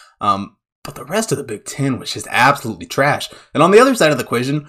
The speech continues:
the conference that probably gets crapped on the most as far as the Power Six goes, the Pac-twelve,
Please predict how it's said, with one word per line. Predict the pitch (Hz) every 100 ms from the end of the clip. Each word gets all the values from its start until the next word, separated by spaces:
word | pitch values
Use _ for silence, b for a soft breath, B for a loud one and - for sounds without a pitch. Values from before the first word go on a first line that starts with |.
| B
the | -
conference | 135 214 240 233
that | - -
probably | 220 202
gets | 180
crapped | - 143 165 -
on | 170 151
the |
most | 120 156 165 135
as | -
far | 135
as | 131 113
the |
Power | 110 131 131 110
Six | - 170 -
goes, | 113 110 110 B _
the | 110
Pac-twelve, | - 208 156 156 143 180 156 135